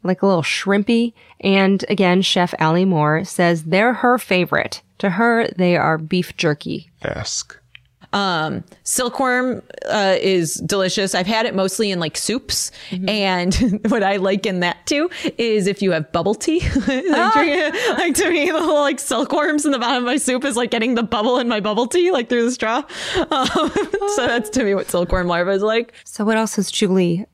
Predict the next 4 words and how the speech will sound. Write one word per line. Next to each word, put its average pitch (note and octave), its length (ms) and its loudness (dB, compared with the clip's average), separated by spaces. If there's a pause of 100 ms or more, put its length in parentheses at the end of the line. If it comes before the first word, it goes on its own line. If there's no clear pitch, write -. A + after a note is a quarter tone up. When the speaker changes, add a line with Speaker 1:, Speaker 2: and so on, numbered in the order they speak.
(140)
Speaker 1:
um, E3+ 400 0 (380)
grubbed? F#3 480 0 (420)
<laughs> - 100 -6 (1400)
Oh, G#2 200 -10